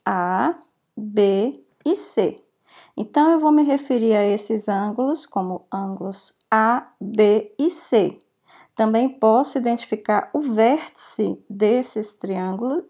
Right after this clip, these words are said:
desse triângulo por A, B e C, ok? Agora, prestem atenção na nomenclatura, porque é importante.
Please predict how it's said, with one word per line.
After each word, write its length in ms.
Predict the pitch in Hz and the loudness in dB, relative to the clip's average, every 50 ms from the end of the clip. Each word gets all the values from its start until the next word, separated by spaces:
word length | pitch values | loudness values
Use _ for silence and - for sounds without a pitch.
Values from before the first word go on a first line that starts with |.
| _ - | _ -6
desse 360 | 214 214 208 208 214 - - | -4 -2 -2 -2 -4 -8 -16
triângulo 640 | _ - 247 240 220 208 208 214 254 269 294 294 - - _ _ | _ -6 -2 -2 -2 -2 -4 -4 -6 -6 -8 -8 -12 -20 _ _
por 260 | - 233 233 233 - _ - | -6 -6 -6 -6 -8 _ 0
A, 360 | 214 214 220 226 262 - - _ _ | 2 2 2 2 0 -2 -6 _ _
B 460 | - 220 208 208 196 165 143 - - - | -12 -6 0 0 2 2 0 -2 -8 -10
e 60 | - 247 | -10 -10
C, 420 | - - - - 262 - - - _ _ _ _ _ - | -10 -8 -2 -2 -2 -2 -2 -6 _ _ _ _ _ -16
ok? 460 | - - - - 269 370 494 480 - _ _ _ _ _ _ _ _ - _ _ _ - - - - - - - - - - _ | -16 -10 -2 0 0 0 0 -2 -8 _ _ _ _ _ _ _ _ -20 _ _ _ -20 -20 -20 -20 -20 -20 -20 -20 -20 -10 _
Agora, 400 | - 226 240 226 277 311 339 349 | 2 2 2 4 4 4 4 4
prestem 920 | 349 349 - _ - - - 262 269 302 320 359 349 - - - 302 294 285 | 2 -2 -6 _ -8 0 2 4 6 6 4 4 2 -2 -2 0 2 2 2
atenção 920 | 277 277 - 262 254 254 - - - - - 226 214 220 226 240 240 - - | 0 -2 -2 -2 -2 -4 -6 -12 -12 -4 -2 0 0 2 0 0 -2 -4 -6
na 560 | - 226 226 226 226 233 233 240 247 262 277 | -4 -4 -2 -2 -2 0 2 2 4 4 4
nomenclatura, 760 | 285 277 269 262 240 233 240 - 220 214 214 - 214 208 214 | 4 2 2 2 0 -2 -2 -4 -4 -6 -4 -6 -4 -4 -4
porque 460 | 220 220 - 233 - - - - - _ | -4 -4 -8 -14 -10 -8 -10 -10 -8 _
é 180 | - 220 226 226 | -4 -2 -2 0
importante. 1000 | 240 240 240 240 - 226 220 - _ - 202 185 175 - - - - - - _ | -2 -4 -6 -6 -8 -8 -8 -10 _ -8 -8 -6 -6 -8 -10 -14 -20 -20 -20 _